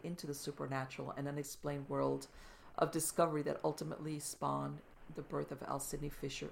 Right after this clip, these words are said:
the writer. She wrote her first novella by the age of fifteen. Her creative pursuits continued in high school, where she was active in theater and dance and awarded the Best Lead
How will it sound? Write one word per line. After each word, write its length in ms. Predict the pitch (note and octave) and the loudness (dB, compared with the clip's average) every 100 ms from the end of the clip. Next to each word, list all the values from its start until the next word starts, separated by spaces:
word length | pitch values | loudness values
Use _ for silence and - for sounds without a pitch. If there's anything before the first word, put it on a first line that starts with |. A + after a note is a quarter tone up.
| - | -4
the 80 | D#3+ | -2
writer. 380 | F#3 A3 - - - - - - - - | 0 0 -2 -8 -14 -20 -20 -20 -20 -16
She 160 | - E3 | 0 6
wrote 160 | E3 | 8
her 80 | F3 | 8
first 300 | E3+ E3 D#3 | 4 2 2
novella 320 | D#3 C#3+ D3+ | 2 4 4
by 80 | D3 | 4
the 100 | C#3+ | 2
age 140 | C#3+ C#3 | 2 -2
of 80 | |
fifteen. 560 | C3+ C3 - E3 E3 D#3+ - - - - - | -4 -6 -2 -2 0 -2 -8 -18 -18 -16 -4
Her 100 | D#3+ | 0
creative 340 | - F3 G3 | 6 8 8
pursuits 380 | - F3+ - E3 | 6 4 4 2
continued 480 | - E3 - D#3+ D3+ | 2 -2 0 -2 0
in 100 | C#3+ C#3 | 0 -2
high 120 | E3 | -2
school, 220 | D#3+ - D#3+ | -2 0 2
where 120 | C#3+ | 4
she 120 | C#3 | 2
was 120 | C#3 | 2
active 280 | D3 D3 D3+ | 2 2 2
in 120 | C#3+ | 0
theater 320 | C#3 D3+ D3+ | 2 2 4
and 100 | D3 | 2
dance 320 | C#3+ D3 D3 - | 2 0 0 0
and 80 | |
awarded 380 | D3 C#3 C#3+ D3+ | 0 4 2 2
the 80 | C#3+ | -2
Best 340 | - D#3 - | 0 0 0
Lead 180 | E3 D#3+ | -4 -4